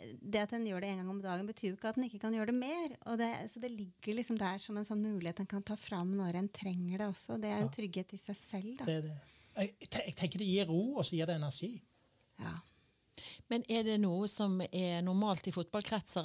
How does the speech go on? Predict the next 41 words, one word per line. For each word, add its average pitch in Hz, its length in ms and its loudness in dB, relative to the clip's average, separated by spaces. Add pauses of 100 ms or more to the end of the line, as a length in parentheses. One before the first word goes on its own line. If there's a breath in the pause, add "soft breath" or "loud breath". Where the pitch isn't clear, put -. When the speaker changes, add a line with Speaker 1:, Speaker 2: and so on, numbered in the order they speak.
Speaker 3:
eller 170 140 2
at, 165 100 -2 (220)
altså, 185 260 2
du 196 80 0
sier 196 240 4
at 185 160 0
du 196 100 0
er 180 140 4
litt 170 160 2
rar, 170 240 2
eller 156 160 2
de, 160 380 0
folk - 280 -6
kanskje 170 400 2
ser 170 300 2
på 160 140 -4
deg 151 240 0 (180)
på - 80 -4
en 170 100 2
måte. 151 300 0
Altså, 165 240 -2
hva, 170 320 0
hva 202 160 -4
tenker 185 240 0
du 180 160 0
rundt 175 220 0
det? 165 160 0 (280)
At 175 180 -8
de 175 120 -6
Speaker 2:
Nei, 175 160 -2
det 160 80 -4
er 143 80 -6
ikke 196 140 4
noe 170 100 8
så 165 80 8
vanlig 123 400 6
i 117 80 -2
fotballen, 139 500 2
men 131 120 0
jeg 127 100 0
tror 127 320 -2